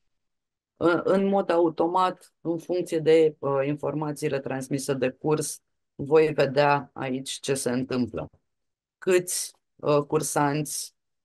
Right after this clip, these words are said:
uh, l-au primit, care este timpul petrecut, în total, timpul mediu, procentual câți dintre ei l-au finalizat, câți l-au accesat, văd și format, uh, grafic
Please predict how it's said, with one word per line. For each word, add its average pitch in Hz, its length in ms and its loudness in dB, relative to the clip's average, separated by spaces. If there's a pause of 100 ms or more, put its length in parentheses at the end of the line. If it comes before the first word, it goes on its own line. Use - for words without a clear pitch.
(100)
uh, 143 240 2
l-au 139 240 4
primit, 139 500 -2
care 143 260 2
este 135 240 -2
timpul 143 440 -6
petrecut, 131 720 -2 (160)
în 110 200 -4
total, 123 460 0
timpul 110 420 -6
mediu, 151 500 -4 (360)
procentual 147 760 0
câți 123 360 -8
dintre 117 400 -2
ei 127 240 0
l-au 104 180 -2
finalizat, 110 680 -4
câți - 220 -4
l-au 113 120 0
accesat, 117 720 -2
văd 127 320 -6
și 123 380 -6 (260)
format, 113 520 -2
uh, 101 320 -6 (520)
grafic 160 600 0